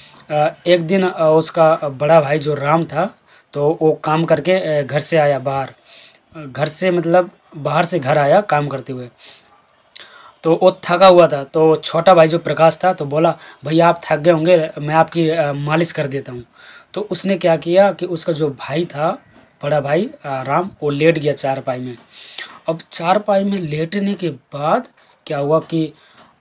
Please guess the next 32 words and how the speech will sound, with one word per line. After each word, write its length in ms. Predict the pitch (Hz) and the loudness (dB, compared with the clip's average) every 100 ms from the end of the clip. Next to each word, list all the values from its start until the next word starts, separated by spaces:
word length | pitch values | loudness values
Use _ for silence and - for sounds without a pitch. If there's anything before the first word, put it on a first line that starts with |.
| 151 | -4
अ, 40 | |
उसने 360 | 147 156 175 175 | -2 -2 -4 -6
तेल 340 | - 175 185 | -2 0 0
स-, 240 | 180 - | 0 -12
अ, 240 | 214 175 156 | -8 -4 -4
जैसी 420 | 143 165 165 185 | -2 -2 -2 -8
प्रकाश 480 | 170 165 165 160 - | -6 -4 0 0 -2
ने 120 | 196 - - | -6 -6 -6
तेल 200 | 170 180 | -2 -2
की 120 | 165 | -2
मालिश 340 | 160 151 165 | -4 -2 -4
से, 300 | 160 175 226 254 _ | -4 -2 -2 -2 _
अ, 320 | 151 143 139 - - - - - _ 160 | -2 -2 -2 -8 -20 -20 -20 -20 _ -10
मालिश 320 | 151 180 180 | -2 -2 0
करते 300 | 180 170 180 | -2 -2 -2
करते 260 | 170 180 175 | -2 -2 -4
ग-, 200 | 139 - | -6 -10
गले 300 | 147 147 175 | -6 0 2
तक 160 | 175 156 | 2 0
आया, 260 | 143 135 123 _ _ _ _ - _ | -2 -4 -12 _ _ _ _ -20 _
और 160 | 165 143 | -6 -4
गले 260 | 135 175 | -2 -2
तक 220 | 180 180 - | 0 -2 -2
आने 200 | 151 165 | -4 -2
के 80 | 165 | 0
बाद 220 | 151 147 | 0 0
में 120 | 156 147 | -2 -6
क्या 180 | 135 | -8
किया 280 | 135 151 180 | -10 -4 -4
कि 180 | 190 170 - | -4 -8 -10
उसने 380 | 160 - 175 196 - - | -10 -6 -4 -6 -8 -16
अपने 460 | 147 - 165 214 | -14 -6 -4 -4